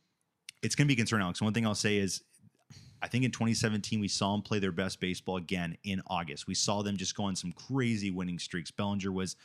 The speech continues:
an insanely good rookie, uh, rookie of the year that year, and, uh, was breaking out. And,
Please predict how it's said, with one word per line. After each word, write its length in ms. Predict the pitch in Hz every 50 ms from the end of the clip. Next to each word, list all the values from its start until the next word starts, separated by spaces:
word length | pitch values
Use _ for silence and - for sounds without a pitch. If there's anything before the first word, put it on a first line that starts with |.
| - - - - -
an 80 | - 113
insanely 1040 | 104 98 95 - - - 123 120 117 113 113 110 110 - _ _ - - 110 101 92
good 300 | 92 95 95 95 90 87 - _ _ _ _ _ _ _ _ _ -
rookie, 480 | 101 107 107 98 - 101 98 95 95 - _ - -
uh, 120 | 82 82 82
rookie 240 | 92 104 101 - 104
of 60 | 87
the 60 | 92
year 140 | 90 92 92
that 180 | 90 90 - 95
year, 320 | 95 92 90 87 85 - _ -
and, 440 | 95 92 87 85 85 82 82 78 85
uh, 160 | 82 82 80
was 120 | 82 90 87
breaking 400 | - 104 98 92 - 98 90 87
out. 220 | 87 87 87 - -
And, 300 | 90 87 82 80 76 -